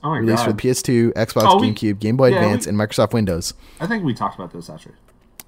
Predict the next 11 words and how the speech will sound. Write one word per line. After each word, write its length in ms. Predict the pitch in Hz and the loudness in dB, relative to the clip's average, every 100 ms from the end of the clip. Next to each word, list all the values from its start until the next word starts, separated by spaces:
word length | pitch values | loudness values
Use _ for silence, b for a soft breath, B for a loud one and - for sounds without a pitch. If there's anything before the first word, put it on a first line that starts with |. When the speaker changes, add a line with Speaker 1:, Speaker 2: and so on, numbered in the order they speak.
| _ | _
Speaker 2:
And 560 | 151 151 147 147 143 139 _ _ _ _ | 2 4 4 4 2 -2 _ _ _ _
it 80 | 175 | 8
was 200 | 175 156 | 8 8
<laughs> 20 | |
nominated 760 | 160 170 156 - 208 - 233 180 | 8 8 6 6 6 8 6 6
for 140 | 220 | 6
the 120 | 185 | 6
V 300 | 156 131 135 | 6 4 -2
G 260 | 160 - 160 | 0 4 4
X 240 | 175 - | 4 4
Award 600 | 175 131 110 117 135 165 | 4 4 4 4 4 2